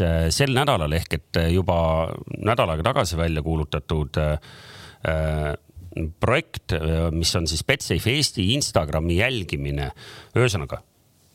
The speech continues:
pikk jutt lühidalt, selleks, et võita Ragnar Klavani Paide mängusärki, siis nagu match worn, eks ju,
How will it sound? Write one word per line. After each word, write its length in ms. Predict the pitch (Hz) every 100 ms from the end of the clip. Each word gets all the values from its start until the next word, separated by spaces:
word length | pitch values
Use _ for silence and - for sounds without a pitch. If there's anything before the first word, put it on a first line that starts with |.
| -
pikk 160 | 143 -
jutt 140 | -
lühidalt, 360 | 104 82 76 -
selleks, 420 | - 151 160 -
et 100 | 98
võita 320 | 117 123 - 95
Ragnar 380 | 139 139 101
Klavani 540 | 92 120 110 82 78 73
Paide 600 | 101 117 107 82 76 73
mängusärki, 720 | 80 104 92 104 107 - - - _
siis 260 | - 82 78
nagu 220 | 85 80 80 78
match 460 | 82 95 113 - 104
worn, 380 | 127 117 78 64
eks 220 | -
ju, 80 | -